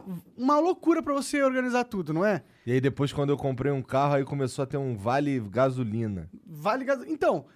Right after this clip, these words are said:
Speaker 1: esses benefícios que as empresas dão é legal, entendeu? O, o, o que é ruim é o jeito que elas entregam, né? A Flash veio justamente pra inovar nesse sentido. Porque ele é um cartão,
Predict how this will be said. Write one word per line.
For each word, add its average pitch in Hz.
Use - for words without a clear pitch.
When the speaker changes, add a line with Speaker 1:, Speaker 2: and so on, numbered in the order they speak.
Speaker 1:
esses 349
benefícios 285
que 262
as 214
empresas 220
dão 262
é -
legal, 240
entendeu? 165
O, 233
o, 220
o 214
que -
é 311
ruim 285
é 359
o 349
jeito 233
que -
elas 240
entregam, 160
né? 180
A 226
Flash -
veio 302
justamente 302
pra 311
inovar 294
nesse 294
sentido. 277
Porque 269
ele 220
é 214
um 240
cartão, 285